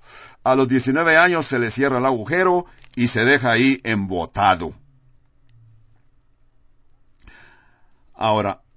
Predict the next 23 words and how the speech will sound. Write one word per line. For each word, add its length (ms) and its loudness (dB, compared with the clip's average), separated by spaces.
de 240 -2
acuerdo 600 -2
a 40 -2
las 180 -2
costumbres, 1000 -4
eh, 260 -4
de 240 -4
las 340 -6
leyes 460 -2
judías, 720 -4
cuando 520 0
en 100 -2
una 300 0
familia, 400 -4
el 80 -2
padre 240 0
de 60 -2
familia 260 -2
tenía 320 -2
dos 380 -6
hijos 640 -6
y 360 -2
dividía, 840 -4